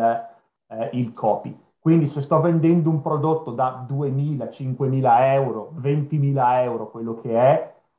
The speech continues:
magari c'è bisogno di un po' più di copy perché le persone vogliono essere informate. Allora ci sono le landing page, eh, long form, eccetera. Già se è un prodotto piccolino, è un prodotto da, mm,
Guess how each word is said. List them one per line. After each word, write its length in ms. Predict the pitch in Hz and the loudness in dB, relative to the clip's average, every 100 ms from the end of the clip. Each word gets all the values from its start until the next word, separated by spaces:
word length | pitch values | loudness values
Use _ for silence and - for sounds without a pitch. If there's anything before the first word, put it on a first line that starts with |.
| _ _ - | _ _ 0
magari 440 | 139 135 160 170 | 2 6 6 4
c'è 220 | 165 170 | 2 -2
bisogno 380 | 156 147 156 151 | 0 0 -2 -2
di 100 | 143 | -2
un 140 | 147 139 | -2 -4
po' 140 | 135 | -6
più 140 | - | -6
di 120 | 127 117 | -6 -6
copy 340 | 113 104 117 | -6 -6 -6
perché 300 | 127 117 123 | -6 -6 -4
le 80 | 117 | -4
persone 440 | 127 110 - 120 | -4 -6 -6 -6
vogliono 380 | 117 110 117 110 | -2 -2 0 -2
essere 540 | 107 107 - 117 110 | -2 -4 -8 -6 -4
informate. 720 | 107 127 120 127 113 110 - | -4 -4 -4 -4 -2 -2 2
Allora 380 | 131 127 143 135 | 2 4 4 4
ci 120 | 135 | 2
sono 240 | 135 139 127 | -2 -2 -2
le 120 | 120 | -2
landing 460 | 120 117 113 117 113 | -4 -4 -6 -8 -8
page, 920 | - 113 110 110 107 104 117 107 - - _ | -4 0 2 0 -2 -6 -4 -4 -4 -16 _
eh, 180 | 117 110 | -4 0
long 380 | 110 113 113 107 | 2 2 0 -2
form, 420 | - 120 113 107 | -4 0 0 -2
eccetera. 680 | 110 - 113 107 113 - - _ _ _ _ | -6 -8 -10 -6 -4 -4 -8 _ _ _ _
Già 300 | - 131 175 | -2 6 6
se 140 | 196 247 | 8 6
è 20 | |
un 140 | 247 | 6
prodotto 480 | 233 196 160 180 190 | 6 4 6 4 4
piccolino, 800 | 185 180 - 156 147 165 160 170 | 4 2 4 4 6 4 4 4
è 80 | 151 | 4
un 160 | 147 143 | 4 4
prodotto 600 | 156 139 147 143 151 151 | 2 4 4 2 -2 0
da, 360 | 131 127 127 | 4 4 4
mm, 180 | 127 127 | 2 -4